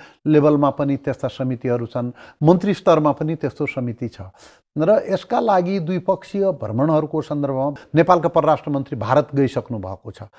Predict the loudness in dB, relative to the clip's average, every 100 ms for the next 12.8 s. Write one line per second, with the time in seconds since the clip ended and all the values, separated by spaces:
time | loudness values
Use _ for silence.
0 | _ _ 0 2 0 -2 0 0 0 0
1 | 2 0 2 0 0 -2 -6 -8 -14 -18
2 | _ -8 -6 -2 -2 -2 -2 -2 0 0
3 | 0 -4 -6 -8 -8 -8 -10 -10 -14 -14
4 | _ _ _ _ -4 0 2 2 0 -4
5 | -4 -4 -6 -6 -12 _ _ -10 -6 -4
6 | -4 -6 -6 -4 0 0 -2 -6 -4 -4
7 | -4 -6 -4 -2 -2 -4 -4 -4 -4 -4
8 | -4 -4 -4 -6 -8 _ _ -10 -6 -6
9 | -6 -8 -10 -12 -12 -14 _ _ _ -10
10 | -10 -8 -8 -8 -12 -12 -8 -6 -6 -6
11 | -8 -8 -10 -10 -10 -12 _ _ -6 -4
12 | -2 -2 -4 -6 -10 -8 -10 -10